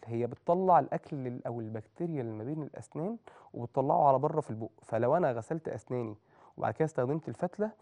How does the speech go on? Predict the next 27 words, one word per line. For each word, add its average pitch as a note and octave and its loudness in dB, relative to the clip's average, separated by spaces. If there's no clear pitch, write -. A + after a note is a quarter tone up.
هكون A#2 -6
طلعت D3+ -2
الأكل - -6
أو A#2 -2
البكتيريا E3+ -2
على D3+ 0
الأسنان F#3+ -4
وهتفضل D3 0
موجودة D3+ 0
أكني D3 -2
ما B2+ -2
غسلتش. - -12
فالأحسن D3 -2
إن C3+ -4
أنا D#3+ -2
أستخدم D3 -6
الفتلة B2+ -8
الأول F3+ -4
بطريقة D3+ 0
معينة، B2+ -2
آآ، A#2+ 4
هنتكلم B2+ 0
عنها B2+ 2
إن A#2 -6
شاء C3+ -4
الله B2 -2
برضو، E3+ -2